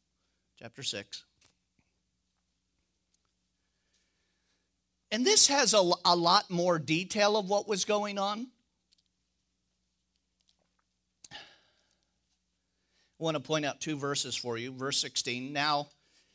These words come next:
as the ark of the Lord came into the city of David, Michal, Saul's daughter, looked through the window and saw King David.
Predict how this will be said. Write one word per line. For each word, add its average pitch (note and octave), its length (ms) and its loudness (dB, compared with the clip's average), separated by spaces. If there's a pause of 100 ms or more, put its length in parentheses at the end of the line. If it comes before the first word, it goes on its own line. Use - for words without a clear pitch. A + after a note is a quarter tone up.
(520)
as C#4+ 320 2
the F4 200 -2
ark A3+ 300 0
of A3 140 -2
the G#3+ 100 2
Lord E3+ 460 -2
came D4+ 480 -4
into D4+ 240 -6
the A3 120 -4
city G#3 380 0
of F3 140 0
David, D3+ 340 0
Michal, A3+ 480 -2
Saul's A3 400 0
daughter, D3 400 2
looked G#3+ 240 0
through F4+ 200 -2
the F4 100 -4
window E3 320 2
and D#3+ 100 0
saw A#3+ 220 0
King C#4 300 -4
David. G3 340 2